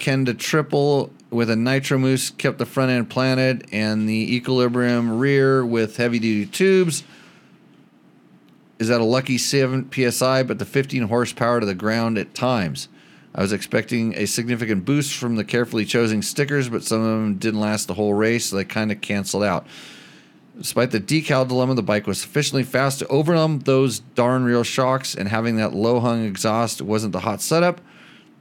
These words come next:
The good news is that I'm only six two now, and it fit, and I fit better on the bike, so I should have no excuses next year. The highlight of the race was the unexpected hole shot as I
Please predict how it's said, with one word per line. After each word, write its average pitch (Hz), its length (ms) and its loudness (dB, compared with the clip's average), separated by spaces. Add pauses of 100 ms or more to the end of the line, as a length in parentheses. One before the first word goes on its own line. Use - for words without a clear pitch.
(200)
The 90 100 -8
good 135 200 2
news 85 420 -2 (800)
is 98 140 -2
that 110 240 2
I'm 104 120 0
only 107 260 2
six 139 320 -2
two 139 240 0
now, 101 480 0 (1000)
and 107 100 2
it - 140 -4
fit, - 480 -2 (300)
and 107 120 0
I 101 60 0
fit 123 280 -2
better 123 240 4
on 120 120 2
the 107 80 0
bike, 110 260 0
so 104 120 0
I 98 60 0
should 117 300 0
have 104 120 2
no 107 200 2
excuses 107 480 -4
next 175 240 0
year. 80 240 -6
The 85 100 -4
highlight 117 340 2
of 107 80 0
the 101 80 0
race 113 360 0 (340)
was 107 200 0
the 110 160 -2
unexpected 123 640 0
hole 120 200 0
shot 127 420 0
as 101 200 -2
I 101 300 0